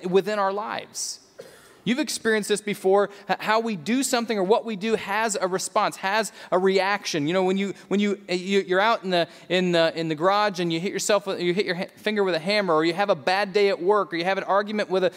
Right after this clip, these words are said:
with a coworker, or you get a bad grade at school, or you have to give a bad grade at school, right? Uh, when you, when you're in these situations where something bad happens, the, the typical thing right after that is, is that there's, you know, a, a moment of, of frustration.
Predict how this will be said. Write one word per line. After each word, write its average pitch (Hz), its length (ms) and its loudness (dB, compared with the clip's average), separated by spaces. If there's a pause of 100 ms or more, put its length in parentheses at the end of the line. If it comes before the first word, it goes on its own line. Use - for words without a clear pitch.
(140)
with 175 120 2
a - 20 -2
coworker, 202 640 2
or 165 80 2
you 165 80 2
get 208 140 2
a 196 40 -2
bad 185 380 -2
grade 202 260 2
at 180 140 -2
school, 220 360 0
or 180 80 4
you 165 140 -2
have 175 160 -4
to 170 80 -2
give 202 280 -2
a 208 60 -2
bad 165 300 -2
grade 160 220 0
at - 80 -6
school, 160 260 -2
right? 175 140 2 (200)
Uh, 180 160 4
when 190 160 2
you, 202 140 -2
when 202 160 0
you're 214 140 2
in 254 180 0
these 262 160 -2
situations 226 560 -2
where 190 60 -4
something 202 240 -2
bad 190 240 -2
happens, 202 320 -2 (240)
the, 208 100 6
the 196 160 -2
typical 254 420 -2
thing 226 320 0 (160)
right 196 300 2
after 226 280 -2
that 202 180 4
is, 202 140 0
is 180 180 -2
that 185 180 -2
there's, 190 320 0 (140)
you 196 80 0
know, 190 160 2 (160)
a, 165 180 2
a 165 100 2
moment 208 440 2
of, 156 160 0
of 156 100 -4
frustration. 202 800 -4